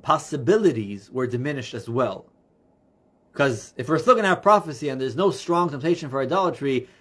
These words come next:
then there's no fear, freedom of choice. Because, yeah, of course we're gonna worship God. Uh, we,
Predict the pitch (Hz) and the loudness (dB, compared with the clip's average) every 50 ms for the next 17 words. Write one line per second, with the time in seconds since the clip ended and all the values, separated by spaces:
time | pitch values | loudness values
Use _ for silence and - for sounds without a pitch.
0 | _ _ - 135 135 135 135 127 135 123 117 143 160 156 147 143 131 113 - _ | _ _ 0 2 2 2 2 0 -2 -2 0 2 4 4 4 2 0 -2 -6 _
1 | - 165 170 160 151 147 139 135 131 127 123 120 113 - - _ _ _ _ _ | 0 2 2 4 4 2 2 4 4 4 4 2 0 -2 -8 _ _ _ _ _
2 | _ _ _ _ _ _ _ _ _ - - 180 180 156 143 127 110 - - - | _ _ _ _ _ _ _ _ _ 0 2 4 4 4 2 -2 -4 -6 -4 0
3 | 202 208 147 101 95 - - - - - 117 117 123 120 117 107 107 143 175 160 | 2 2 2 0 -4 -10 -18 -18 -12 -10 -6 -2 0 0 0 0 2 2 2 2
4 | - 98 - - - 202 220 170 113 - - 117 113 107 113 110 110 107 107 104 | 2 -2 -6 -2 2 2 2 2 2 -2 -6 -6 -6 -4 -4 -2 -2 -2 -2 -2
5 | 101 120 123 120 123 123 104 95 - 123 113 104 104 101 101 104 104 107 107 104 | -2 -2 -2 -2 -2 -6 -8 -6 -4 -2 -2 0 0 -2 -2 -4 -4 -4 -4 -2
6 | 110 | -4